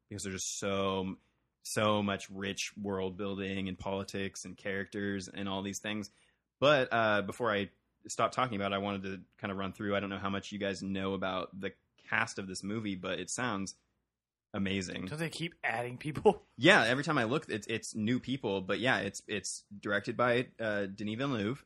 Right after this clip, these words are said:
Speaker 1: Um, it's going to star Timothée Chalamet, Rebecca Ferguson, Oscar Isaac, Josh Brolin, Stellan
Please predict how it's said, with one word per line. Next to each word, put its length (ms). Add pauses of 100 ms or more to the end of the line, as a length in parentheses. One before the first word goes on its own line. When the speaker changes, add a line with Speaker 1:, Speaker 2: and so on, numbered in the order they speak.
Speaker 1:
Um, 480 (140)
it's 400 (120)
going 360
to 380
star 420 (640)
Timothée 220
Chalamet, 640 (100)
Rebecca 340
Ferguson, 680 (240)
Oscar 340
Isaac, 560
Josh 380
Brolin, 520
Stellan 400